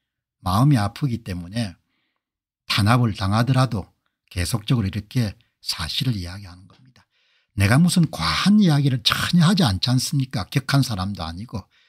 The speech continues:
그냥 숫자가 정언하는 것을 여러분들에게 풀어서 설명하는 겁니다. 이런 숫자가 나왔는데 이거를 그냥 덮고, 예?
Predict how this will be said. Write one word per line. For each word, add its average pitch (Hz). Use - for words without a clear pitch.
그냥 156
숫자가 -
정언하는 143
것을 143
여러분들에게 110
풀어서 180
설명하는 175
겁니다. 131
이런 196
숫자가 180
나왔는데 104
이거를 139
그냥 123
덮고, 135
예? 123